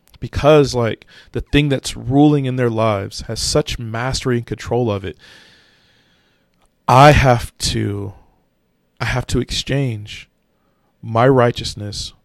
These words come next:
for their unrighteousness. I have to exchange my goodness f-,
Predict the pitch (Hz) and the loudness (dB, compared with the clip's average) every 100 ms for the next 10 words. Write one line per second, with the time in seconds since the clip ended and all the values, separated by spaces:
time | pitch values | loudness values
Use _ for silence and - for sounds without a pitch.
0 | _ _ _ _ - 113 113 113 104 98 | _ _ _ _ -6 -2 -2 -4 -6 -10
1 | 90 85 - - - - 131 143 - 127 | -12 -14 -16 -16 -14 -6 -2 -2 -2 -6
2 | - - 123 113 107 104 - _ _ _ | -6 -8 -8 -6 -10 -14 -20 _ _ _
3 | _ _ _ _ _ _ _ _ _ _ | _ _ _ _ _ _ _ _ _ _
4 | _ - _ _ _ _ _ _ 117 123 | _ -20 _ _ _ _ _ _ -6 -2
5 | 139 143 139 131 107 101 - - - _ | 0 0 0 0 -2 -12 -10 -12 -14 _
6 | _ _ _ _ _ _ _ _ _ _ | _ _ _ _ _ _ _ _ _ _
7 | _ _ _ _ _ _ - | _ _ _ _ _ _ -20